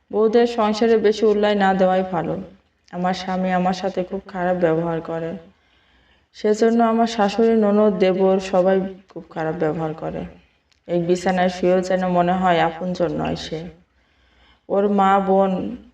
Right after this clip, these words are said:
আমার সাথে খারাপ ব্যবহার করলে উল্টো আমাকেই অনেক বকাঝকা করে, তা দেখে অন্যরা আরও বেশি সাহস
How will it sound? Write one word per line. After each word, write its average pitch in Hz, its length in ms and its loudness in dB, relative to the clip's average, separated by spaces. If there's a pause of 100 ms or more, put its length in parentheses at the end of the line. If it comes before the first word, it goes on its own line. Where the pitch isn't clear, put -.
(180)
আমার 185 160 -2
সাথে 196 280 -2
খারাপ 185 300 0
ব্যবহার 190 400 2
করলে 196 460 0 (380)
উল্টো 190 240 -2
আমাকেই 185 460 0
অনেক 180 360 -2
বকাঝকা 170 480 -4
করে, 160 260 -8 (500)
তা 175 160 0
দেখে 180 280 2
অন্যরা 190 460 0
আরও 190 160 0
বেশি 180 500 -2
সাহস 180 380 -6